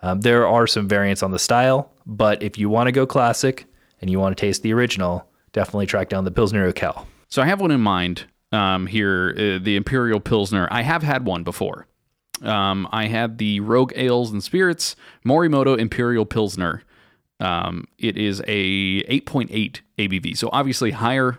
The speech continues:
Speaker 2: on the alcohol spectrum, seventy-four I B U. But again, this is, <laughs> I,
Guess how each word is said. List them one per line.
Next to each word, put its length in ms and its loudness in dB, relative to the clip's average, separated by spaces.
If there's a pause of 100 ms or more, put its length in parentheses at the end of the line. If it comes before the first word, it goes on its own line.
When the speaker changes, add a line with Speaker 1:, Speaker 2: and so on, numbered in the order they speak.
(120)
Speaker 2:
on 100 0
the 60 0
alcohol 280 -2
spectrum, 400 -2 (200)
seventy-four 520 -2
I 120 0
B 100 -2
U. 340 0 (640)
But 140 2
again, 300 2
this 180 0
is, 240 -4 (420)
<laughs> 420 -14
I, 140 0